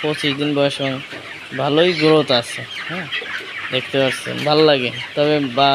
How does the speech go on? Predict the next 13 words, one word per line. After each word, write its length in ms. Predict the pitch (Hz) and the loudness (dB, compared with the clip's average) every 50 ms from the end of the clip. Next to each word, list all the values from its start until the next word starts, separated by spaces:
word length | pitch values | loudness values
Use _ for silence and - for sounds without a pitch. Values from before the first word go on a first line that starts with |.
| 139 135 | 4 4
ইসের 400 | 135 143 143 135 - - 143 135 123 - - - - - - - - - - 151 | 2 0 0 -2 0 2 2 0 0 -2 -8 -12 -12 -12 -10 -10 -10 -10 -8 0
রেডি 220 | 143 147 147 151 160 | 0 2 4 4 4
মুরগির 360 | 165 170 170 165 175 170 156 | 4 2 2 0 -2 -4 0
দামটা 320 | 147 151 147 147 147 139 147 | 2 2 4 4 4 4 2
একটু 220 | 147 135 - - 151 - - | 2 2 -2 -6 -8 -2 0
কম, 200 | 139 135 135 143 180 175 - - - - - - - - | 2 2 2 2 0 -6 -8 -12 -10 -8 -8 -8 -8 -8
এই 80 | 139 135 | -6 -4
জন্য। 220 | 139 139 135 131 131 127 | -4 -4 -2 -2 -2 -2
যদি 180 | 135 143 139 143 | -2 0 0 0
দামটা 360 | 135 143 143 143 143 147 156 143 | 2 2 2 2 2 2 2 2
ভালো 220 | 139 147 151 165 165 | 2 2 2 0 0
থাকতো, 300 | 165 160 151 - - 180 180 - - - - - - - - - - - | 0 -2 -2 -2 -8 -8 -8 -8 -8 -10 -12 -12 -14 -12 -12 -10 -8 -2
তাহলে 280 | 147 147 147 143 147 | 2 2 2 4 2